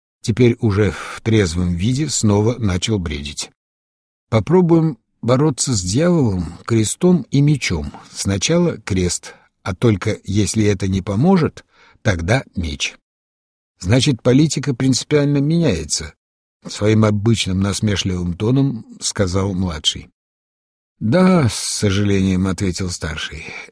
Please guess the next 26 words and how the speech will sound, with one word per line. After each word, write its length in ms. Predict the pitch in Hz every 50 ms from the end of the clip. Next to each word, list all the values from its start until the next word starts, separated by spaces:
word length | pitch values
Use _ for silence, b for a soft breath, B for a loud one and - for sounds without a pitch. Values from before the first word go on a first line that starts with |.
| _ -
"это 200 | 147 139 - 165
проклятие 600 | 135 - 165 147 - 156 165 160 151 - 165 160 156
рода 260 | 135 139 143 139 135
человеческого 880 | - - 139 151 147 143 135 113 90 - - - - - 139 131 131
гораздо 480 | 131 120 143 143 123 110 110 98 104 123
сложнее 640 | - - 143 143 143 127 113 135 135 127 117 113 117
и 60 | 110
серьёзней, 720 | - - 135 135 127 127 127 131 139 123 117 127 120 110 - _ _ _ _ _ _ _ _ _ -
чем 180 | - 127 120 120
это 240 | 120 107 - - -
кажется 500 | - 120 110 104 98 - - - 107 -
таким 440 | - 120 107 - - 120 110 110
Фомам 580 | - - - 113 110 107 110 110 98 85 82 -
неверным, 600 | - 110 107 107 104 139 170 156 143 123 92 82
как 260 | 87 - 113 104 - -
ты. 300 | - - 85 69 65 - _ _ _ _ _ _ _ _ _ _ _ _ _ -
Значит, 420 | 90 104 123 143 120 139 139 127
не 80 | 156 156
справился 580 | - - 175 185 202 214 208 185 - - 135 101
ты 160 | - 120 101
с 40 | 90
заданием 720 | 87 95 123 131 127 123 113 107 104 104 104 104 107 -
партии 360 | 139 131 110 95 - - 113
и 60 | 107
правительства?" 760 | - 117 117 117 113 92 80 - - - - - - 78 - - _ _ _ _ _ _ _ _ _ _ - -
"Да. 300 | 90 95 101 101 110